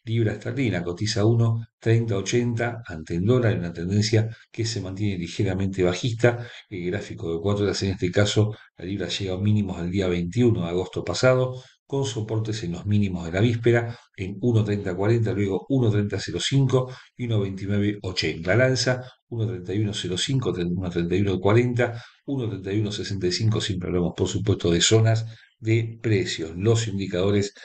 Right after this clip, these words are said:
comienzan a brindar señales alcistas, en todos los casos, todavía lejos de confirmar, eh, eh, la demanda que aparece ahora en un cuarenta y dos por ciento, pero el momento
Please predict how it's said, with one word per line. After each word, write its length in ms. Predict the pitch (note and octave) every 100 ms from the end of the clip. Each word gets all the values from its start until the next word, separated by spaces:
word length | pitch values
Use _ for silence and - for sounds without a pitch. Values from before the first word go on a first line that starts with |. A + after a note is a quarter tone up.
| - _
comienzan 440 | F#2 F#2+ G#2+ F2+
a 60 | F2
brindar 280 | F2 G2+ G#2+
señales 480 | - F#2+ G2+ G2+ -
alcistas, 600 | F2 E2+ C3 A2+ B2+ - - - -
en 160 | E2 E2+
todos 240 | F#2+ F2+
los 140 | F2 -
casos, 320 | C3 A#2+ A2+
todavía 360 | F2 E2 G2
lejos 340 | C3+ A2 F#2+ E2
de 80 | E2
confirmar, 520 | D#2+ - F2 G#2+ A2 A2+ - _
eh, 360 | - F2 D#2+ D#2+ F2+ - _ _ F#2+
eh, 220 | F#2+ F2
la 80 | F2
demanda 600 | F2 A2+ A#2 A#2 A2+ A2+ -
que 120 | -
aparece 380 | F2+ F2+ G#2 -
ahora 160 | F#2 F#2
en 60 |
un 100 | F2
cuarenta 320 | E2+ D#2 E2 F2
y 40 |
dos 120 | F#2+
por 140 | G2+ G#2
ciento, 340 | - A#2 G#2
pero 180 | A#2 A2+
el 60 | F#2+
momento 540 | G2 G#2+ G#2 A2